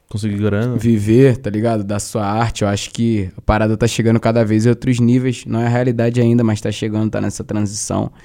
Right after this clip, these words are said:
Speaker 2: E é isso, rapaziada. Desacredita não.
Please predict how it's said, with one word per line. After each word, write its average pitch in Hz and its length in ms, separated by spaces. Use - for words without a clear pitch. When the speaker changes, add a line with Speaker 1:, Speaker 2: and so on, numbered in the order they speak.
Speaker 2:
E 107 200
é 120 120
isso, 139 240
rapaziada. 117 480
Desacredita 120 640
não. 135 240